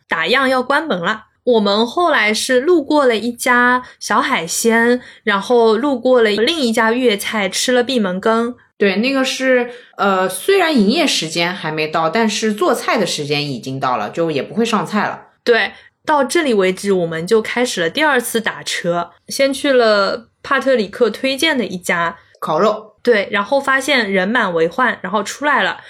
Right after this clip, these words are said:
Speaker 1: 然后又开始在附近找了另一家类似 bar 一样的那个西餐，我记得是。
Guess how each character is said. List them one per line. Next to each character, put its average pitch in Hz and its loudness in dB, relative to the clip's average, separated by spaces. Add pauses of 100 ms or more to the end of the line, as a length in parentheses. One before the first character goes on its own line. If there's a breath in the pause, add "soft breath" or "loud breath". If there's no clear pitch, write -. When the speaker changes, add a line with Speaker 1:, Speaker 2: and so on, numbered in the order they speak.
(140)
Speaker 1:
然 190 -2
后 262 2
又 285 2
开 277 0
始 226 -2
在 214 0
附 254 -6
近 226 2
找 165 0
了 170 0
另 320 -4
一 226 2
家 202 0
类 247 2
似 226 -4
bar 240 2
一 190 0
样 185 0
的 185 -4
那 180 -6
个 196 -4
西 - -8
餐， 254 -4 (100)
我 175 -2
记 180 -6
得 170 -2
是。 - -8